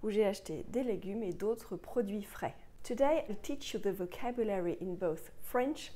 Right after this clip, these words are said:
and English. And you'll learn more about the French culture.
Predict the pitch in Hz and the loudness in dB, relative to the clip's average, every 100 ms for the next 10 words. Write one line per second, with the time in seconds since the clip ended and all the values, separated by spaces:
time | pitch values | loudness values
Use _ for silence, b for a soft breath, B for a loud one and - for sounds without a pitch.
0 | - 185 180 160 131 - - - - - | -2 0 2 0 -4 -8 -12 -14 -18 -20
1 | - - 220 214 208 226 220 214 208 196 | -14 -4 -2 0 2 4 4 2 0 0
2 | 190 233 240 196 - 180 185 170 180 - | 0 2 4 2 -2 -2 -2 -2 -6 -8
3 | 196 190 - - 180 - - | -8 -8 -6 0 0 0 -6